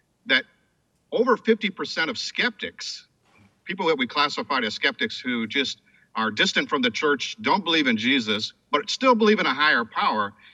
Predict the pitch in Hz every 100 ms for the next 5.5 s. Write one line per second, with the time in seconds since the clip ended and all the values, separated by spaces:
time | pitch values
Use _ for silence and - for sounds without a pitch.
0 | _ _ _ 151 170 156 254 233 214 151
1 | - 214 180 123 151 139 131 - 143 135
2 | 135 139 131 127 120 175 147 117 180 247
3 | 147 202 202 123 120 113 131 147 123 113
4 | - - _ _ _ _ _ 131 135 135
5 | 131 _ _ _ -